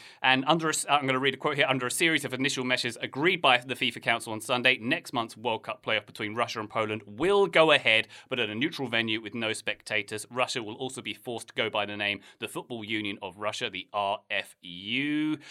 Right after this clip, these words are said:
fifa said they'll be willing to consider further actions, including expulsion from the World Cup, should the situation not be improving rapidly. Taylor, we are not a political show, but this is big,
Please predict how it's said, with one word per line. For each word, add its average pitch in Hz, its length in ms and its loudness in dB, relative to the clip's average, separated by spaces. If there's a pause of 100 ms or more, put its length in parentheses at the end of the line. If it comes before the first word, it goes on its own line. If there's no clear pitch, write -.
(180)
fifa 147 280 4
said 143 180 2
they'll 135 140 4
be 131 120 -2
willing 131 280 2
to 131 80 -14
consider 113 340 -6
further 185 320 2
actions, 170 380 2
including 120 400 -2
expulsion 180 640 0
from 131 140 -6
the 113 80 -2
World 110 240 0
Cup, 113 280 2 (220)
should 202 440 2
the 151 80 -4
situation 127 680 0
not 123 240 -4
be 120 260 0 (300)
improving 113 720 0
rapidly. 101 500 -6
Taylor, 160 540 4
we 180 180 4
are 180 160 10
not 208 480 4
a 139 100 0
political 123 380 -4
show, 117 280 2
but 120 80 -10
this 120 120 -4
is 110 120 -8
big, 135 340 6